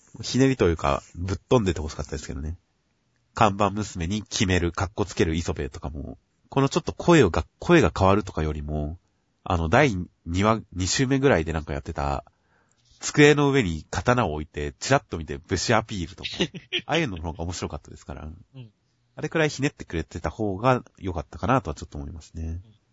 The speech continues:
Speaker 1: まあ、意外と今回は、この二話とも、両方とも、磯部は意外とすげえってことをわから、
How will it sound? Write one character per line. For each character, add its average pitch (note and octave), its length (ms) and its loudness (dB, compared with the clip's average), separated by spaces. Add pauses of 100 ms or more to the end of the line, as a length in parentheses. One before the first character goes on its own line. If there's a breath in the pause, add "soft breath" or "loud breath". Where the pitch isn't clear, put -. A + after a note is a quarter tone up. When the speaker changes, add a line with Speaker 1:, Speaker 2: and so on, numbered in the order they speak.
(220)
Speaker 1:
ま A2 60 -2
あ、 - 20 0
意 F#2+ 60 0
外 C#3+ 160 4
と D#3 100 -2
今 E3 200 -2
回 A#2 220 2
は、 C#3+ 360 6 (180)
こ G#2 140 -6
の G2 200 0
二 F#2+ 160 -2
話 A#2+ 140 4
と B2 140 0
も、 A2 320 0 (100)
両 G#2+ 180 2
方 G#2+ 140 0
と G#2 140 0
も、 G2 320 2 (400 loud breath)
磯 B2+ 260 2
部 G2+ 80 4 (680)
は D#2+ 320 2
意 F2 120 -2
外 A2 140 4
と G#2+ 80 -2
す G#2 180 -6
げ G#2+ 120 6
え - 20 8
っ F2+ 40 2
て - 160 -10
こ D#2+ 100 -8
と D#2+ 160 -4
を D2 40 -4
わ D2+ 100 -2
か - 100 -2
ら、 E2+ 220 0